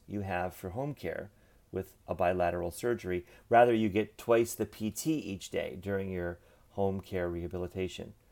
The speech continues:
I would say that's suboptimal, so be mindful that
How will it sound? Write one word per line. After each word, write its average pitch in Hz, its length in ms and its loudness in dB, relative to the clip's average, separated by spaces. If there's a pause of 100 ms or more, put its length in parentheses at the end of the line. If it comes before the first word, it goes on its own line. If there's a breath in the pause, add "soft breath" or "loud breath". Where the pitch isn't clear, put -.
(360 soft breath)
I 120 220 0
would 139 180 -6
say 131 160 -2
that's 117 260 -2
suboptimal, 113 760 0 (200)
so 92 440 -4 (380 soft breath)
be 101 140 -2
mindful 104 600 2
that 90 260 -2